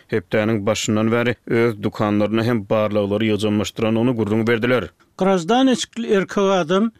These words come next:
Speaker 2: ikinji sentýabrda dükana gelip, "Terminalyň ýok, ýangyna garşy enjamyň ýok"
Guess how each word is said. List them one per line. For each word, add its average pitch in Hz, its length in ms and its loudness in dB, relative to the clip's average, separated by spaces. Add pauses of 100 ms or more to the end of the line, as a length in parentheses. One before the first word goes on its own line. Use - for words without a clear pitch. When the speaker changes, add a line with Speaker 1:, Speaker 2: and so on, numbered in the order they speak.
(100)
Speaker 2:
ikinji 180 380 0
sentýabrda 202 840 0 (160)
dükana 180 440 2
gelip, 202 280 2 (220)
"Terminalyň 190 760 2
ýok, 135 160 0 (200)
ýangyna 190 560 2
garşy 214 440 0
enjamyň 190 680 2
ýok" 208 180 2